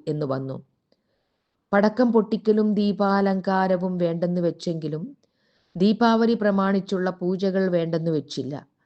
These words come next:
ലക്ഷ്മി പൂജയാണ് അന്ന് പ്രധാനമായും നടക്കുന്നത്. എല്ലാ വീടുകളിലും അന്ന് ലക്ഷ്മി പൂജ ഉണ്ടാവും. പൂജ ചെയ്യാൻ പുരോഹിതന്മാരെ എല്ലാ വീടുകളിലും കിട്ടുകയില്ല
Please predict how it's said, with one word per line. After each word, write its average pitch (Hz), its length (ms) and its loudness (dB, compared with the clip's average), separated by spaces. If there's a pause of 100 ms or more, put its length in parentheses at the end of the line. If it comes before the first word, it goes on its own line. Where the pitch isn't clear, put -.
(540)
ലക്ഷ്മി 190 440 2
പൂജയാണ് 185 600 0
അന്ന് 165 160 -4
പ്രധാനമായും 160 800 -4
നടക്കുന്നത്. 151 600 -6 (720)
എല്ലാ 202 380 6
വീടുകളിലും 196 680 2
അന്ന് 190 220 0
ലക്ഷ്മി 185 360 -4
പൂജ 202 360 -4
ഉണ്ടാവും. 151 580 -2 (840)
പൂജ 208 240 4
ചെയ്യാൻ 202 460 2
പുരോഹിതന്മാരെ 185 920 0 (200)
എല്ലാ 180 320 2
വീടുകളിലും 180 640 2
കിട്ടുകയില്ല 180 680 0